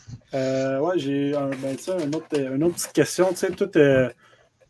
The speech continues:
t'as, t'as deux joueurs en ce moment à la maison. Tu sais, ils sont quatre zéro, là, ça doit être, euh, leur ambiance entre les deux en ce moment, ça doit être, euh, la, la merveille, là, ça doit, euh,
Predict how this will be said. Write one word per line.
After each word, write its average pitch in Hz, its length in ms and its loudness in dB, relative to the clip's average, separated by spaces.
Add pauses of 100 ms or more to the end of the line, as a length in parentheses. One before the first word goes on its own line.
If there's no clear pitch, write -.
t'as, 131 340 4
t'as 143 160 4
deux 165 240 12
joueurs 170 340 8
en 151 100 8
ce - 180 -2
moment 156 240 4
à 151 140 0
la 147 120 6
maison. 147 520 2 (360)
Tu 180 180 0
sais, - 140 -8
ils 131 40 -8
sont 151 220 0
quatre 180 240 2
zéro, 156 380 2
là, 185 120 -2
ça 147 180 -4
doit 165 200 2
être, 170 140 -2
euh, 135 340 -2 (100)
leur 180 380 6
ambiance 175 540 2
entre 175 200 -2
les 151 140 2
deux 185 180 4
en 180 120 0
ce - 120 -6
moment, 165 220 -2
ça 151 160 -4
doit 147 160 0
être, 147 160 -4
euh, 131 220 -2
la, 127 240 -4
la 131 120 -2
merveille, 139 540 -2
là, 175 80 -6
ça 135 160 -10
doit, 139 240 -4
euh, 127 300 -8